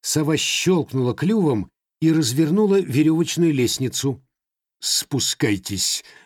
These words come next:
на тридевятый этаж, там найдете сестер".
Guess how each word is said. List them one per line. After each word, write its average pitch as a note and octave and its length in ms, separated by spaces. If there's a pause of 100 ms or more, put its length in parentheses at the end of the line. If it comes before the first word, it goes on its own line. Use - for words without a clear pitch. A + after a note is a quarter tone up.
(120)
на G#2+ 260
тридевятый A2 720
этаж, - 480 (340)
там B2 320
найдете G#2+ 720
сестер". - 840